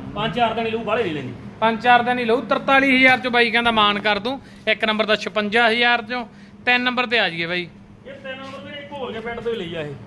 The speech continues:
Speaker 2: ਠੀਕ ਹੈ।
Speaker 1: ਜਰਸੀਆਂ 'ਚ ਇਹ ਪੈਂਦੀ ਆ ਜਾਂਦੀ।
Speaker 2: ਹੂੰ।
Speaker 1: ਇਹਨੇ ਪਹਿਲਣ ਜਾਣੀ ਆਪਾਂ ਨੂੰ ਸੋਲਾਂ ਲੀਟਰ ਦੁੱਧ ਕਿਹਾ ਜਾਂਦੀ।
Speaker 2: ਠੀਕ ਹੈ।
Speaker 1: ਭਲਾ ਅਗਲਾ ਉਹਨਾਂ ਦੇ ਘਰੋਂ ਤਸੱਲੀ ਲਿਆਵੇ, ਨਾ ਐਡਰੈਸ ਦੱਸ ਦਿਆਂਗੇ।
Speaker 2: ਸਹੀ
Speaker 1: ਕਿਤੋਂ
Speaker 2: ਹੈ।
Speaker 1: ਲਈ ਵੀ ਆ।
Speaker 2: ਸਹੀ ਹੈ।
Speaker 1: ਤੇ ਜਾਂ ਦੀ ਦੇਣ ਇਹ ਹਫ਼ਤਾ ਲੈ ਜੂਗੇ ਮੌਜ ਨਾਲ।
Speaker 2: ਇੱਕ ਹਫ਼ਤਾ?
Speaker 1: ਹਾਂ, ਇੱਕ ਹਫ਼ਤਾ। ਜਿਹੜੀ ਬਿਆਲੀ ਦੀ ਇਹ ਦੇ ਦਿਆਂਗੇ ਆਪਾਂ।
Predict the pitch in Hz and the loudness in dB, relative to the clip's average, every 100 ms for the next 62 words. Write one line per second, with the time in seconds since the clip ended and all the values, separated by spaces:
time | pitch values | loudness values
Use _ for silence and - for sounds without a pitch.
0 | - 190 170 151 123 196 202 214 233 220 | -8 -8 -6 -8 -4 -4 -4 -4 -4 -2
1 | 220 220 196 180 175 165 151 - 185 175 | -2 -2 -4 -4 -6 -6 -8 -8 -6 -4
2 | 160 277 294 277 285 294 277 277 269 262 | -4 -4 -2 -2 -2 -4 -4 -4 -4 -4
3 | 214 220 233 240 226 226 214 160 165 175 | -2 0 0 0 -2 -4 -4 -2 -2 -4
4 | 135 110 - 196 185 165 123 - - 226 | -8 -12 -4 -2 -2 -2 -8 -10 -10 -2
5 | 220 220 226 233 240 240 214 196 190 190 | 0 2 2 2 0 0 -2 -4 -4 0
6 | 202 202 208 196 180 175 165 165 147 139 | 0 0 0 0 0 0 -2 0 0 -2
7 | 139 127 - - 180 160 147 170 156 147 | -6 -8 -10 -2 2 4 4 2 -2 -2
8 | 139 107 - 175 170 143 - - - 214 | -4 -8 -6 -2 -2 -4 -8 -12 -4 0
9 | 220 240 254 220 254 269 254 180 220 185 | 0 0 0 0 2 4 4 4 4 4
10 | 147 175 196 165 127 120 104 202 190 180 | 2 0 0 0 -2 -4 -8 -6 0 2
11 | 156 151 131 - 175 170 165 160 139 135 | 0 -2 -8 -4 -2 -2 -2 -4 -6 -8
12 | 110 - - - - - - 214 254 214 | -10 -12 -14 -16 -16 -14 -6 -4 2 4
13 | 214 226 208 180 185 160 143 139 135 | 4 4 -2 -4 -4 -4 -6 -8 -10